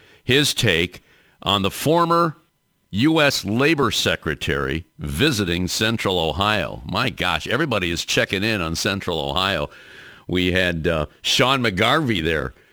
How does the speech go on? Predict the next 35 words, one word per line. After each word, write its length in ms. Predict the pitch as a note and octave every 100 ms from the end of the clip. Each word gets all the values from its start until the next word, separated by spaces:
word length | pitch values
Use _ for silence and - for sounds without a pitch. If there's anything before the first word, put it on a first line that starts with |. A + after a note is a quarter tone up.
| _ _ -
back, 400 | F#2 G2 - A2
uh, 140 | D#2
some 240 | - F#2+
months 360 | F2 G2 G2+ -
ago, 460 | F#2 F2+ F#2 G#2 F#2+ F#2
checking 400 | - A2+ G2+ F#2+
out 220 | F#2+ F#2+
the 160 | E2 E2+
Intel 440 | A#2 G#2 G#2+ G2+
plant 540 | - G2 G2 G2+ G#2 D#2
and, 240 | D2+ C#2
and 140 | D#2+ D2+
the 80 |
data 360 | D2 G2+ G#2+ G#2
centers 460 | - G2+ G2 G2 G2
that 140 | F2+
are 80 | F2
going 400 | E2 F2+ F2 E2+
up. 200 | F#2+ -
And 140 | D#2+
now, 300 | F2 F2 E2+
uh, 140 | D#2+ D2+ -
Tom 380 | G#2 G#2 G2 - - _ _ _ -
Perez, 400 | G2 A#2+ D3+ -
who 180 | C#3 C3
is 140 | G2
now 280 | C#3 F3+ C#3+
a 60 |
senior 460 | - - B2 A2+ C#3
advisor 560 | G#2 G#2+ E3 D#3+ F#2 E2+
to 80 |
President 640 | D#2+ B2 B2 G#2+ F2+ F2+ D2+
Biden, 440 | B2 F#3+ E3 - - _ _ _ _ _ _ -
toured 380 | - D#3 D#3+ C3
the 200 | A#2+